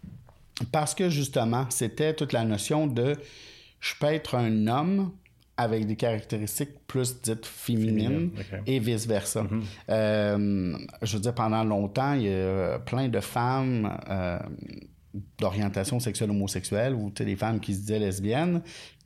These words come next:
Speaker 1: qui, euh, qui prenaient une allure très masculine et tout ça, parce que le modèle, c'était un homme avec une femme. Donc, c'était de s'approprier ça.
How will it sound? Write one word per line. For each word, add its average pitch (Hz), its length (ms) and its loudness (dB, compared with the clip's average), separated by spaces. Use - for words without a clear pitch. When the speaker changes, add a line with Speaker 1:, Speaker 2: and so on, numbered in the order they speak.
Speaker 1:
qui, 120 300 0
euh, 104 300 4
qui - 100 -10
prenaient 123 360 0
une 110 100 2
allure 120 380 2
très 131 200 0
masculine 117 540 0
et 101 80 0
tout - 100 -4
ça, 165 220 0
parce - 200 0
que 151 80 0
le 135 180 2
modèle, 120 500 2
c'était 120 240 0
un 107 300 2
homme 127 180 2
avec 98 260 0
une 95 140 0
femme. 113 540 0
Donc, 117 200 -2
c'était 107 260 0
de 101 180 -2
s'approprier 107 640 -2
ça. 123 200 -2